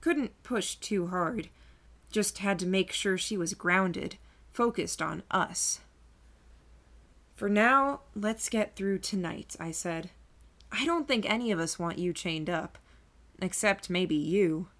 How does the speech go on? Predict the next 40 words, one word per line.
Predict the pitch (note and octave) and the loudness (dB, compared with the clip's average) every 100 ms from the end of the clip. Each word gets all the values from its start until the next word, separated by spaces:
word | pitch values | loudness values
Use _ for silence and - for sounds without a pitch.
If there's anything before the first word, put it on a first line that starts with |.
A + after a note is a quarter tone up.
| - _ - - - - - - - - | -20 _ -18 -14 -12 -14 -18 -20 -20 -6
She | - | -2
snapped | A3+ D4 D4 - | 0 2 2 2
her | F3+ | -2
head | - G#3+ | 0 2
around, | E3+ E3 D#3+ D#3+ - | 2 0 -2 -6 -8
looking | A#3 G3 D#3+ | -6 -4 -6
offended. | - A#3+ G3 E3 F3 - - - - - - | -4 -2 0 -2 -6 -16 -20 -20 -20 -20 -16
Because | - G#3 F#3 | -8 -4 0
I'd | F3 D3+ | 0 -2
crossed | - G3 F#3+ D#3+ | 0 0 0 -4
a | |
line? | F#3 D#3 B3 F#4+ E4+ - - - - | -4 -2 0 -2 -6 -14 -20 -20 -14
Or | G#3 G3 | -6 -4
because | F#3 - G3+ F3 - - | -4 0 0 0 -4 -2
I | F3+ | -2
was | E3 D#3+ | -2 -4
right? | F3 A3+ - - - - - - - - - _ _ - _ - _ - - - - | -4 -4 -6 -10 -14 -20 -20 -20 -20 -20 -20 _ _ -20 _ -20 _ -20 -20 -20 -2
"You | B3+ | 0
just | A3+ F4+ - | 2 2 0
said | - - B3 F#3 | -4 0 2 2
you | F#3 | 2
don't | G#3 G#3+ F#3+ | 4 4 4
know | F3+ G#3 F#3 | 0 2 0
who | F3+ | 0
you | F3+ E3+ F3+ | -2 0 2
are," | B3 F3+ | 2 2
I | E3 | 0
said. | E3 E3+ E3 G#3 - - - - - - - | -4 -6 -4 -6 -8 -20 -20 -20 -20 -20 -4
"Are | - A3+ | 4 6
you, | A3+ B3 B3+ F#3 D3+ | 6 2 2 2 2
right | G3 C4+ - | 0 0 -4
this | C4 - | -6 -2
minute, | A#3 F3+ F3+ _ - - | -2 -2 -2 _ -20 -14
someone | - G#3+ G#3+ G#3+ | -4 0 2 4
who | G#3 G#3+ | 2 2
wants | F3 E3 E3+ A3+ - | -2 0 0 0 -6
to | - G3+ | -6 -2
be | F3 | -2
chained | D#3+ - F#3+ F3+ | -2 -4 -2 -2
up? | E3+ G#3+ D4+ | -2 -4 -6